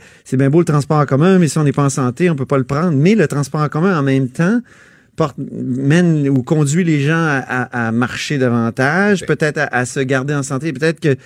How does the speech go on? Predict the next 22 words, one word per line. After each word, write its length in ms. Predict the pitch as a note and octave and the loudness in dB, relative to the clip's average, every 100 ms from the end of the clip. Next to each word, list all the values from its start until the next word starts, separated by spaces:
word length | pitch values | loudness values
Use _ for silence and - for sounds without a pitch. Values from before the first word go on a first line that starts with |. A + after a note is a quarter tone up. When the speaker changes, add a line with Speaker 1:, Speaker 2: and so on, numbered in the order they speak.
| - - | -10 0
Speaker 1:
y 60 | |
a 20 | B2+ | 2
des 140 | B2+ | 2
dépenses 420 | B2+ C3 E3 F3 | 2 0 0 0
qu'on 140 | D3+ C3 | -2 -2
peut 100 | C3 | -2
faire 360 | - D#3+ D#3+ - - - | 2 2 0 -4 -20 -4
plus 240 | E3 E3 | -2 -2
préventives, 800 | - D3 C#3+ D3 B2+ - A3 A3 C#3+ | -2 0 2 2 0 2 2 2 0
alors 240 | C3+ C#3 | 0 0
que 120 | D3 | -4
si 180 | C3+ F3+ | -4 -2
on 60 | D#3+ | 0
met 100 | D3 | -2
tout 180 | - | -2
en 80 | E3+ | -4
santé, 300 | D3 C#3+ D#3+ | -2 -2 -2
ça 100 | F3 | -2
va 100 | C3+ | 0
être 100 | B2+ | -2
uniquement 340 | C3 C3 C#3+ C#3 | -2 -2 -2 -4
curatif. 560 | C#3+ C3+ G#3 G#3 - | -2 -4 -4 -10 -12